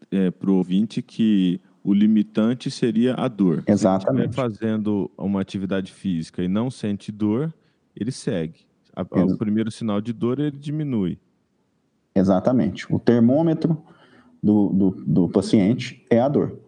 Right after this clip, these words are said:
Speaker 2: Tá desempenhando atividade física, sentiu dor, interrompe, repousa daquela atividade física, fortalece e retorna. Essa é a ordem natural da, da melhora da dor nas costas.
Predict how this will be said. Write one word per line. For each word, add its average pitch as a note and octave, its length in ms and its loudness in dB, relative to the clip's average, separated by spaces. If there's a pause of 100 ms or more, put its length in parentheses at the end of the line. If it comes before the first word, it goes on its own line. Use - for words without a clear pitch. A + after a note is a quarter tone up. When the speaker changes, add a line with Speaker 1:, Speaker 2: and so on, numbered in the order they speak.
(800)
Speaker 2:
Tá D3 140 4
desempenhando E3+ 540 4
atividade A2+ 480 2
física, B2+ 340 0
sentiu C#3 320 2
dor, E3+ 380 2 (440)
interrompe, A2+ 840 2 (680)
repousa A2+ 800 2 (280)
daquela A2+ 480 2
atividade G2+ 520 0
física, E3+ 480 -2 (480)
fortalece D3+ 1000 2
e E3+ 60 4
retorna. G#2+ 500 -2 (540)
Essa A2 260 0
é - 20 2
a B2 40 2
ordem A#2+ 240 2
natural B2 500 0
da, A#2+ 340 0 (140)
da F#2+ 80 2
melhora A2 460 2
da A2+ 120 2
dor G2+ 200 2
nas F#2+ 180 -2
costas. - 340 -10